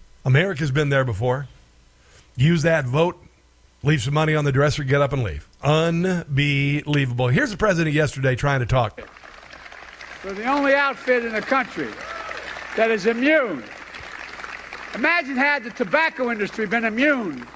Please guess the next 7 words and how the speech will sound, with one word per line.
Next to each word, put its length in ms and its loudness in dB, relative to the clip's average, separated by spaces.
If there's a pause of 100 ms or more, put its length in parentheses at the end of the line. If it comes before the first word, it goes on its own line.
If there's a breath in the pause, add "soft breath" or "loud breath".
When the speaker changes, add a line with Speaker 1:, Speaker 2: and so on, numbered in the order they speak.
(960)
Speaker 2:
to 80 -10
prosti-, 500 -4
to 140 -4 (240)
being 220 -6
sued. 420 -2 (680)
Come 180 -4
on. 200 0